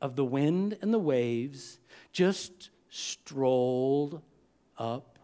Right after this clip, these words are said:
onto this scene. He's calm. This is no big deal. A gale doesn't scare the creator of heavens and earth.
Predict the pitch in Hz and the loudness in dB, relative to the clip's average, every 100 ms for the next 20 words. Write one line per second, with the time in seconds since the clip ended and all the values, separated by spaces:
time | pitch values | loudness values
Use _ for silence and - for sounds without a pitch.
0 | _ _ _ _ - 127 127 - 107 117 | _ _ _ _ -8 -6 -6 -8 -8 -8
1 | 120 - 120 95 95 98 - _ _ _ | -10 -12 -12 -12 -14 -20 -20 _ _ _
2 | _ _ _ _ _ - 320 320 - 220 | _ _ _ _ _ 0 0 0 -2 -2
3 | 247 233 156 143 226 285 254 262 226 240 | 0 -4 -6 -6 -4 -2 0 0 -2 -6
4 | 196 277 254 117 117 _ _ - - 196 | -4 -2 -2 -6 -12 _ _ -14 -4 0
5 | 180 247 294 247 185 190 196 160 - 202 | 4 6 6 6 4 2 0 -2 0 2
6 | 240 202 151 131 117 - 123 156 175 127 | 2 4 2 0 -6 -6 -4 -2 -2 -2
7 | 113 113 107 104 104 104 127 185 - | -2 -4 -6 -8 -8 -8 -8 -10 -16